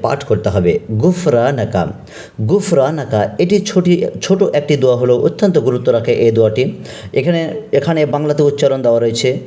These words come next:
এই দোয়াটি রয়েছে আবু দাউদ শরীফে, অর্থ, "হে আল্লাহ, তোমার কাছে ক্ষমা চাইছি।" সুপ্রিয় দর্শক মণ্ডলী, আমাদের এই চ্যানেলে আরও অনেক ভিডিও রয়েছে, আপনারা অবশ্যই এই ভিডিওগুলি দেখতে পারেন।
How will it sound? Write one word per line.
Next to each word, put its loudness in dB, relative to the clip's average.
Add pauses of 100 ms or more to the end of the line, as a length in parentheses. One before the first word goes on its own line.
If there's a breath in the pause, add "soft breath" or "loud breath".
(140)
এই 2
দোয়াটি 2
রয়েছে 2
আবু 0
দাউদ 2
শরীফে, 0
অর্থ, 0 (440 loud breath)
"হে 4
আল্লাহ, 0
তোমার 0
কাছে 0
ক্ষমা 0
চাইছি।" 0 (400 loud breath)
সুপ্রিয় 0
দর্শক 0
মণ্ডলী, 2
আমাদের 0
এই 2
চ্যানেলে 0
আরও 2
অনেক -2
ভিডিও 2
রয়েছে, 0 (400 loud breath)
আপনারা 0
অবশ্যই 0
এই 2
ভিডিওগুলি 2
দেখতে -2
পারেন। 0